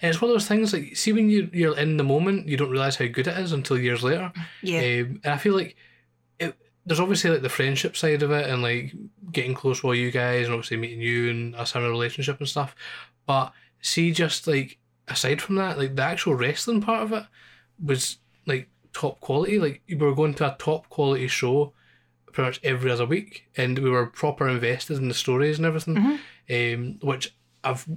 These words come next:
Speaker 1: struggled to find since. So, um, that is probably up there, like, in terms of just that period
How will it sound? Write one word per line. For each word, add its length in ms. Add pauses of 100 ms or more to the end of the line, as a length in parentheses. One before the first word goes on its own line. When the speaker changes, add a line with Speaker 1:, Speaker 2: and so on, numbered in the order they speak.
(180)
Speaker 1:
struggled 480
to 100
find 320
since. 380
So, 340 (440)
um, 600 (160)
that 280
is 100
probably 260
up 160
there, 200
like, 140
in 140
terms 240
of 80
just 420
that 460
period 540